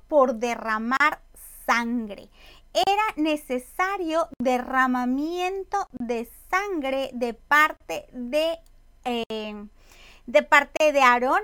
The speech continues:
y de sus hijos para que pudieran ellos entender qué era el proceso que Yahú les estaba ordenando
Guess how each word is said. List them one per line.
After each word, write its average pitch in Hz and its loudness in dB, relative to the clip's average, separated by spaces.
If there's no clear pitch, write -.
y 359 -6
de 359 -2
sus 359 -10
hijos 302 -4
para 294 -2
que 285 -4
pudieran 311 -4
ellos 370 -4
entender 311 -4
qué 339 0
era 302 0
el 269 -2
proceso 302 -2
que 269 -4
Yahú 311 -2
les 285 0
estaba 247 0
ordenando 226 -4